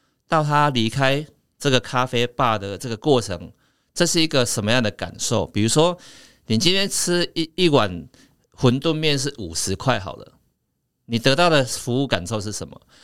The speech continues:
你今天去吃一个无菜单料理两千五百块，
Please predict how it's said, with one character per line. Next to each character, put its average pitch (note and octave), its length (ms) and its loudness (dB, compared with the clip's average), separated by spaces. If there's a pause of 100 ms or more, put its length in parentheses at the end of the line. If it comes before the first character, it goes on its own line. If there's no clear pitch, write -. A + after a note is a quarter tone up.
(160)
你 A#2+ 100 0
今 F3 140 2
天 G3 120 -2
去 F#3 200 0
吃 E3 240 0
一 D#3+ 100 4
个 D3 260 0
无 A#2+ 120 -2
菜 B2+ 120 -2
单 C3 160 0
料 C3 120 0
理 G2+ 100 0
两 F2+ 220 -6
千 B2 180 -6
五 B2 140 -8
百 F2+ 160 -8
块， G#2+ 280 -4